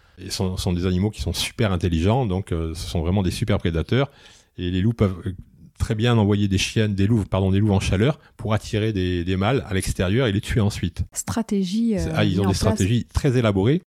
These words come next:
Speaker 2: Toi, t'as une anecdote, justement, euh, un témoignage à
Speaker 1: Alors,
Speaker 2: partager ?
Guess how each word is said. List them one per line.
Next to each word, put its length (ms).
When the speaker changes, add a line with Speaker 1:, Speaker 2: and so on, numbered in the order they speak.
Speaker 2:
Toi, 80
t'as 140
une 100
anecdote, 420
justement, 540
euh, 220
un 80
témoignage 680
à 440
Speaker 1:
Alors, 240
Speaker 2:
partager ? 640